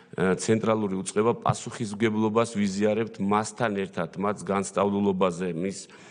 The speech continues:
იმ, ე, გადადგმულ ნაბიჯებზე, სიკეთეზე თუ შეცდომაზე, ანუ მასთან ერთად იმ პასუხისმგებლობაში შევდივართ. აქედან გამომდინარე, ზუსტად იმიტომ იწევს ეს ოცდახუთი, ოცდაშვიდი და ოცდაცხრა წელი. თუმცა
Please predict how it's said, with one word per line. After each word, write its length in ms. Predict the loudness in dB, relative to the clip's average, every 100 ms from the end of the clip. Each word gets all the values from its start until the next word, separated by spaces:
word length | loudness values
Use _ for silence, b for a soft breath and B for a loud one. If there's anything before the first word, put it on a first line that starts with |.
| B B B
იმ, 340 | 4 6 6 4 B B B
ე, 160 | 0 2 2 2 0 0 0
გადადგმულ 560 | 0 2 2 0 0 2
ნაბიჯებზე, 600 | 2 0 -2 -2 -2 -4
სიკეთეზე 680 | -4 -6 -4 -4 0 -2 -2
თუ 120 | -4
შეცდომაზე, 720 | -4 -2 -4 0 2 2 0 -2
ანუ 180 | 0 -2
მასთან 560 | -2 -2 -2 -2 -4 -2
ერთად 280 | -6 -8 -6
იმ 140 | -2
პასუხისმგებლობაში 960 | -2 -2 -4 -4 0 0 0 -2 -4 -4
შევდივართ. 520 | -2 -2 0 -2 -2 -10 B B
აქედან 440 | B -4 -2 0 0
გამომდინარე, 600 | 0 0 0 0 0 0 -2 B B B -12
ზუსტად 580 | -6 -6 -2 -2 0
იმიტომ 380 | 0 -2 0 0
იწევს 340 | 0 -2 -4 -2
ეს 140 | -4
ოცდახუთი, 680 | -4 -4 -2 -2 -4 -6 -2
ოცდაშვიდი 640 | -2 -2 -4 -4 -2 -6 0
და 140 | 0 0 B B
ოცდაცხრა 600 | B -2 0 -2 0 0 0
წელი. 280 | 0 -2
თუმცა 340 | -2 -2 0